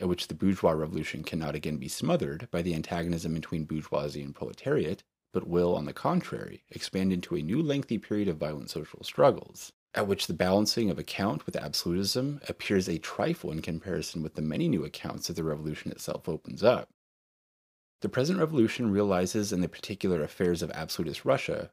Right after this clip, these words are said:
the general results of international capitalist development and appears not so much as the last successor of the old bourgeois revolutions as the forerunner of the new series of proletarian revolutions of the West. The most backward country of all,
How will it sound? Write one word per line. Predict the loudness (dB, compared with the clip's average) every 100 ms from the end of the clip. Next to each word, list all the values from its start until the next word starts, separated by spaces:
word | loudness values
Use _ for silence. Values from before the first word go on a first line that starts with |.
| _
the | 2
general | 4 6 4
results | 4 2 0 -2
of | -4
international | 0 0 0 -4 -6 -6
capitalist | -6 -4 -6 -6
development | 0 2 2 -2 -8 -12 -4
and | -4
appears | 0 0 2
not | 0 0
so | 0 2
much | 2 -2
as | -4
the | -2
last | 2 2 0
successor | -4 -6 -2 -2 0 -2
of | -2
the | -2
old | -2 -2
bourgeois | -2 -2 0
revolutions | 0 -2 -2 0 0 -4 -6 -10 -14 -4
as | -4 -2
the | -4
forerunner | 2 2 4 2 -2
of | -2
the |
new | 0 2
series | 0 0 0 -2
of | -4
proletarian | -4 -6 -6 -8 -6 -10
revolutions | -8 -10 -8 -10 -10
of | -10
the |
West. | -2 -2 -2 -8 -12 -12 _ _ _ _ _ _ _ _ _ _ _
The | 2
most | 4 4
backward | 4 4 2 0
country | -2 0 0
of | 0
all, | -2 -4